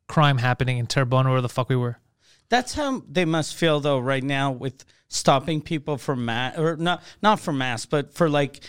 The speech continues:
Speaker 2: "Hey, your mom was at your house." And
Speaker 1: Yeah.
Speaker 2: but then they know that since everyone's stuck in their houses, like, anyone, any woman that's with a violent dude is getting beaten up, like, every other day.
Speaker 1: But
Speaker 2: They're
Speaker 1: they're,
Speaker 2: not,
Speaker 1: they're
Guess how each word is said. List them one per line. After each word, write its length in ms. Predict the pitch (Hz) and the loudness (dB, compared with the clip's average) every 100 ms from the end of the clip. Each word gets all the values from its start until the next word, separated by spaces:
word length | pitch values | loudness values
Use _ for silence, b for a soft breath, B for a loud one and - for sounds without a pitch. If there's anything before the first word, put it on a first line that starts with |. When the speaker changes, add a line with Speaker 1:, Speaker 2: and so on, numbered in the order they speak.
| B | B
Speaker 2:
"Hey, 400 | - 180 165 127 | 0 2 0 -2
your 180 | 147 160 | -2 0
mom 340 | 151 147 151 | 2 2 2
was 180 | 151 139 | 0 -2
at 140 | 156 143 | -2 -2
your 100 | 143 | -2
house." 640 | 139 151 143 - - - | 0 -2 -2 -6 -10 -4
And 100 | 143 | 2
Speaker 1:
Yeah. 200 | 135 123 123 B - | 2 2 -4 B -2
Speaker 2:
but 160 | 185 | -2
then 220 | 190 190 | 0 0
they 140 | 196 185 | 2 0
know 400 | 165 165 170 170 | 2 2 2 0
that 260 | 147 139 - | 0 -4 -6
since 380 | - - 196 175 | -6 2 2 2
everyone's 380 | 170 180 185 151 | -2 0 0 -2
stuck 380 | - - 147 - | -4 -4 -4 -2
in 100 | 147 | -2
their 140 | 143 | -2
houses, 640 | 123 131 135 156 151 151 - B B _ | 0 0 0 -2 -4 -6 -14 B B _
like, 260 | 151 147 - | -2 -2 -2
anyone, 640 | 170 202 202 185 180 170 - | 0 2 2 0 0 -4 -4
any 200 | 170 202 | -2 0
woman 420 | 165 170 170 156 | 0 0 0 0
that's 220 | 139 - 160 | -2 -4 -6
with 160 | 139 | -2
a 60 | 135 | -4
violent 580 | 110 120 127 135 127 123 | -2 -2 0 -2 -4 0
dude 340 | 127 120 117 b b - | 2 2 0 b b -2
is 200 | 151 120 | -2 0
getting 400 | 151 139 135 131 | -4 -2 -2 -4
beaten 420 | - 151 139 143 | -2 -2 0 -2
up, 240 | 127 123 | -2 -2
like, 220 | 127 120 - | -4 -4 -4
every 320 | 127 131 139 | 0 2 2
other 240 | 131 127 127 | 2 -2 -4
day. 400 | 120 117 127 143 - | -4 -4 -4 -6 0
Speaker 1:
But 160 | 151 | 2
Speaker 2:
They're 180 | 160 180 | 6 6
Speaker 1:
they're, 80 | 160 | 4
Speaker 2:
not, 260 | - 165 | -4 -8
Speaker 1:
they're 100 | 156 | 2